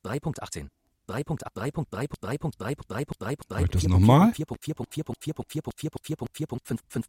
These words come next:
Speaker 1: fünf Punkt achtundzwanzig.
Speaker 2: So? Äh,
Speaker 1: Editor-Auswahl Beginn, drei Punkt null acht, Einstell-, Editor-Auswahl Ende, fünf Punkt achtundzwanzig,
Speaker 2: Jetzt hat das
Speaker 1: Einstellbar.
Speaker 2: wenigstens gefressen.
Speaker 1: Ein passendes Wert mit einem Finger nach oben oder unten streichen.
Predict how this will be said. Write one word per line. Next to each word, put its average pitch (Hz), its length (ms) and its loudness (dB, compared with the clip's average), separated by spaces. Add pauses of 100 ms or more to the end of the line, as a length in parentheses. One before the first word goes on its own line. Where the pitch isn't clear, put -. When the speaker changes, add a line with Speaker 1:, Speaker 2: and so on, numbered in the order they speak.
Speaker 1:
fünf - 220 -4
Punkt - 180 -4
achtundzwanzig. - 520 -6 (680)
Speaker 2:
So? 101 320 4 (1300)
Äh, 98 500 12 (840)
Speaker 1:
Editor-Auswahl - 440 -4
Beginn, 78 280 -6
drei 90 140 -6
Punkt - 200 -8
null 113 120 -4
acht, - 280 -8
Einstell-, 107 360 -4
Editor-Auswahl 92 460 -4
Ende, - 260 -6
fünf - 200 -4
Punkt - 200 -6
achtundzwanzig, - 480 -6
Speaker 2:
Jetzt - 20 2
hat 113 80 8
das - 100 4
Speaker 1:
Einstellbar. 107 240 8
Speaker 2:
wenigstens 101 320 6
gefressen. 95 460 6
Speaker 1:
Ein 247 60 8
passendes - 260 -4
Wert - 140 -8
mit - 100 -2
einem 113 140 -2
Finger 80 200 -6
nach - 80 -2
oben 92 180 -4
oder 107 140 -4
unten 123 140 -4
streichen. 82 320 -8